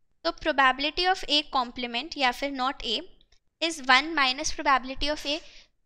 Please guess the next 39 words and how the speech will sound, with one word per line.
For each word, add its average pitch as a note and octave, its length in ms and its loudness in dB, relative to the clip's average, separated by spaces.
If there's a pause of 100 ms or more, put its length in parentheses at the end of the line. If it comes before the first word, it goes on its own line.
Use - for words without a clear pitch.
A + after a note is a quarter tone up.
(160)
क्यों? E4 240 0 (580)
क्योंकि F4 440 -2 (280)
या C4+ 160 10
तो C#4 140 -2 (140)
A D4 160 0
होगा C#4+ 400 -2
या C#4 240 6
A B3+ 180 -2
नहीं A#3+ 320 -8
होगा, - 280 -12 (260)
बीच E4 400 0
का G4+ 80 0
कोई G4 220 0
ऑप्शन F4 360 0
हम E4+ 160 -6
लोग C#4+ 100 -8
को E4+ 100 -4
नहीं C#4 220 -6
दिया A3 180 -6
हुआ - 120 -12
है। C#4 80 -16 (500)
ऐसा - 220 0
नहीं F4+ 180 -2
है F#4+ 60 2
कि F4 300 -4
A C4+ 240 0
है A#3+ 180 2 (540)
तो C#4 80 -4
B C4+ 300 -2
भी C#4 180 -2
है, A3 140 0 (360)
C C4+ 220 -2
भी B3+ 180 -6
है, A#3 80 0
ऐसा C#4 340 0
नहीं C#4 280 -4
दिया G3+ 240 -6
हुआ - 100 -8
है। C3 80 -14